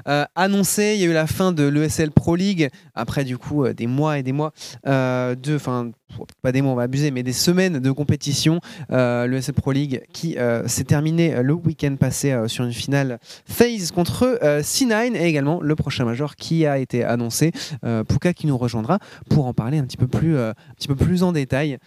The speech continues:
Euh, donc voilà, pour le, euh, le sommaire de, euh, de cette émission. Euh, du coup, pour le premier, premier projet, enfin, premier sujet, euh, L F L, comme je vous le disais, on sera accompagné de,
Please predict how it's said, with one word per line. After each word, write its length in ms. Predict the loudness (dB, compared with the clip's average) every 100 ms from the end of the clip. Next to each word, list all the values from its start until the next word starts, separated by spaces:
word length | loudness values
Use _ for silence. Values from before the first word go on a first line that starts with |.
| _ _ -4
Euh, 60 |
donc 260 | 0 2 2
voilà, 280 | 2 2 2
pour 200 | 0 2
le, 60 | 2
euh, 340 | 2 2 2
le 120 | 0
sommaire 400 | 0 0 2 2
de, 120 | 2 2
euh, 300 | 4 4 2
de 80 | 2
cette 220 | 0 2
émission. 480 | 2 2 2 0 0 -8 -12 -8 2
Euh, 420 | 2 4 2 0
du 140 | -2
coup, 80 | 0
pour 100 | 0
le 60 | 0
premier, 340 | -2 -2 -2
premier 260 | 2 2 2
projet, 540 | 0 2 2 2 2
enfin, 180 | 0 0
premier 240 | 0 0
sujet, 420 | -2 0 2 2 -2 -6
euh, 180 | -2 0
L 220 | 0 0 0
F 140 | 0
L, 200 | 0 0
comme 120 | -2
je 60 | -6
vous 20 |
le 60 | -2
disais, 100 | -2
on 60 |
sera 160 | -2 -4
accompagné 360 | -4 -4 -2
de, 180 | 0 -2